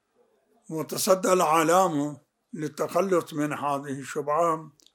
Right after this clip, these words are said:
بوضع نظريات حول حجية الأمارة، من جملة النظريات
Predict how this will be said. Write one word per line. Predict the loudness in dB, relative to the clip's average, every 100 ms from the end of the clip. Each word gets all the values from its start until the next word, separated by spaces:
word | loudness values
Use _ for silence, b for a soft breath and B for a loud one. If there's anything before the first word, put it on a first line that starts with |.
| -8
بوضع | 0 2 2 0 -2 -10 _ -6 -4 -4 -6
نظريات | -4 -4 -6 -6 0 0 2 -2 -4 -4 -6 -10 _ _
حول | 0 2 4
حجية | 0 -4 -12 -10 -6 -6 -6
الأمارة، | -6 -6 -6 -10 _ _ -10 -4 -2 0 -4 -8 _ _ _ _ _ b b b b b b b b _
من | 6 6
جملة | 8 8 8 4 4
النظريات | -2 -4 -4 -4 2 4 2